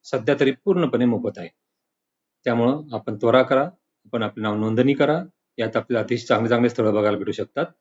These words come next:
म्हणून आपलं नोंदणी करणं गरजेचं आहे. मी या वेबसाईटचं नाव परत एकदा देतो, डब्ल्यू डब्ल्यू डब्ल्यू डॉट मी मराठा वधूवर डॉट इन. हवं तर मी स्पेलिंग सांगतो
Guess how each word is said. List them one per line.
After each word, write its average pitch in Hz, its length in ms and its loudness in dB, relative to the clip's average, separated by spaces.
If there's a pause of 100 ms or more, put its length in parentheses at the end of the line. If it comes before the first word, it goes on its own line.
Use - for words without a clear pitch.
(280)
म्हणून 117 180 0
आपलं 117 240 0
नोंदणी 117 300 2
करणं 123 300 2
गरजेचं 101 340 0
आहे. 123 140 -2 (400)
मी 139 260 2 (240)
या 117 100 0
वेबसाईटचं 110 540 -2
नाव 110 160 0
परत 120 260 2
एकदा 123 160 4
देतो, 123 440 0 (360)
डब्ल्यू 117 360 2
डब्ल्यू 113 400 0
डब्ल्यू 107 160 -4
डॉट 104 200 0 (480)
मी 147 340 2
मराठा 113 540 2 (180)
वधूवर 123 540 2
डॉट 104 320 -2
इन. 120 280 -2 (680)
हवं 113 200 0
तर 120 100 2
मी 117 80 2
स्पेलिंग 127 320 2
सांगतो - 440 -2